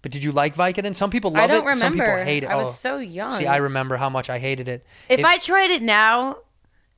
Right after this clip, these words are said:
Speaker 2: and I felt away, I just can't even try it
Speaker 1: Yeah, you gotta
Speaker 2: because
Speaker 1: get away from that.
Speaker 2: And not that I would ever, like, do it, but, like, you know, like,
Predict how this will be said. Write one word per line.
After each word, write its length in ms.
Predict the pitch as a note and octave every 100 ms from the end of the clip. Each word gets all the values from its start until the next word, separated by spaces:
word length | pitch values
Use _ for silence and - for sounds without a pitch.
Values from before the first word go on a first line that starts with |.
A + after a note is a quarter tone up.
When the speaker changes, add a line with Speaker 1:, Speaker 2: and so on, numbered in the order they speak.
| -
Speaker 2:
and 500 | G3+ G#3+ G3+ G3 - _ F#3+
I 140 | F#3+
felt 360 | F3 G#3 G3+ F#3
away, 540 | F3 F3+ F#3+ G#3+ - _ _ _ _ _ _ _
I 100 | E3+
just 220 | F3+ F#3 -
can't 200 | G3 F3+
even 260 | E3 D#3 -
try 260 | - F#3+
it 220 | D#3+ A#2+ C#3+
Speaker 1:
Yeah, 100 | C#3
you 120 | C#3+
gotta 80 | C#3+
Speaker 2:
because 60 |
Speaker 1:
get 60 | C#3
away 200 | C3+ C3+
from 160 | C3+ B2+
that. 240 | B2 A#2+
Speaker 2:
And 120 | A#3+ B3+
not 200 | D4 C#4+
that 80 | B3+
I 100 | B3
would 200 | A#3 -
ever, 320 | A3+ A3+ A3
like, 200 | G#3+ F3+
do 160 | G3+ G#3+
it, 80 | A3
but, 80 | A3
like, 160 | G#3+
you 100 | A#3+
know, 160 | C#4+ A#3
like, 280 | G#3+ G3+